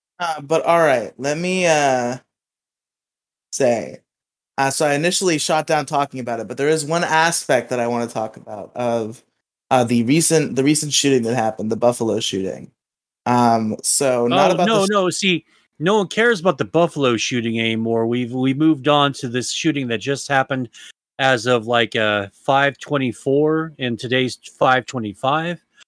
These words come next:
Speaker 2: That happened yesterday in Texas here.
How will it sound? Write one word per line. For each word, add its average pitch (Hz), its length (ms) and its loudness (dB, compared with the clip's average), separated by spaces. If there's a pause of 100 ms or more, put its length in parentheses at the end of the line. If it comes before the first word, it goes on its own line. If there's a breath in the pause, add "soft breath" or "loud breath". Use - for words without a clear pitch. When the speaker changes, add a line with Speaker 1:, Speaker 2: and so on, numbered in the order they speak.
(200)
Speaker 2:
That 135 100 0
happened 139 360 -2
yesterday 113 600 0
in 110 240 -8
Texas 104 480 -6
here. 87 240 -16